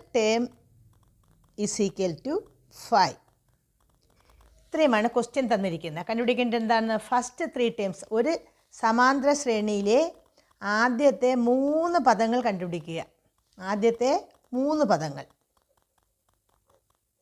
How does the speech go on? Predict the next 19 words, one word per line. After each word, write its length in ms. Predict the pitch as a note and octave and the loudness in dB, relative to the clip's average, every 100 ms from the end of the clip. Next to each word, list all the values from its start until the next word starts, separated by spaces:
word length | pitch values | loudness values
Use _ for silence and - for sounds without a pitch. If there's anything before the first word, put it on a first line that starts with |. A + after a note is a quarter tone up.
| _ _ _ _ _ _ _ _ _ _ _ _ _ _ _ _ _ _ _ _ _ _ - | _ _ _ _ _ _ _ _ _ _ _ _ _ _ _ _ _ _ _ _ _ _ -6
മൂന്ന് 380 | A#3 C4+ E4 E4+ | 0 0 0 0
പദങ്ങൾ 360 | A3 F3+ C4 E4 | 0 0 -2 0
കണ്ടുപിടിക്കുക. 540 | A#3 E3 D3+ C#3 D#3 | -2 -2 -6 -10 -12
ഫസ്റ്റ് 500 | - B3 B3 - D4 C#4+ | -4 -2 -2 -4 -10 -6
ത്രീ 140 | B3+ D4 C#4+ A3 | -6 -6 -4 -4
ടേംസ്, 340 | C3+ C3+ G3+ | -4 -6 -4
ആദ്യത്തെ 380 | F#3+ G3+ A#3 A3+ | -2 -2 -2 -2
മൂന്ന് 380 | A3+ C4 D#4 A#3 | -2 0 0 2
പദങ്ങൾ. 360 | F#3 E3 D#3+ G3+ | 2 0 -6 -4
തന്നിരിക്കുന്നത് 440 | G#3+ A3+ A3+ A#3+ | -2 -2 0 0
എന്തൊക്കെയാണ്? 500 | A3+ A3+ A3+ A3+ A3 - _ _ _ - | 2 0 0 -2 -4 -6 _ _ _ -4
ട്വൻറ്റി 380 | A#3+ B3 C4+ E4 | 0 2 2 2
ഫിഫ്ത്ത് 360 | C#4+ F4+ E4+ A#3+ G#3+ | 0 -4 -4 -4 -2
ടേമും 400 | F#3+ A3 A#3 G#3+ | 0 0 2 0
തന്നിട്ടുണ്ട്, 600 | G3 F#3+ F#3 G3 C4+ - | 0 -4 -6 -4 -4 -2
തേർട്ടിയത്ത് 720 | G3+ A3 - _ E4+ E4+ E4 D4+ | 0 0 0 _ -2 0 0 -4
ടേമും 280 | G3+ F#3+ F#3+ | -2 -2 -2
തന്നിട്ടുണ്ട്. 280 | E3+ E3 E3+ | -2 -4 -4
ഇരുപത്തിയഞ്ചാമത്തെ 920 | F#3+ A#3+ D4+ E4 D#4 C#4+ C#4+ C4 - | 0 2 2 2 2 4 2 2 -4